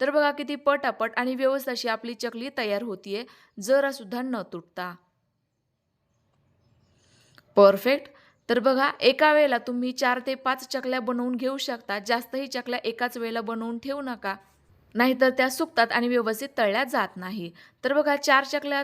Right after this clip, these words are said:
तयार करून झाल्यानंतर लगेचच या तळायला घेऊयात आणि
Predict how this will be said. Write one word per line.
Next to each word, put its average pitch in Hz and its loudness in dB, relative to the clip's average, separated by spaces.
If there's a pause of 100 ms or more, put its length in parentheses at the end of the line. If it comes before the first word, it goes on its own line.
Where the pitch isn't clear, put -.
(140)
तयार 262 0
करून 285 -4
झाल्यानंतर 262 -4
लगेचच 262 -2
या 262 -2 (120)
तळायला 247 2
घेऊयात 240 -4 (380)
आणि 254 2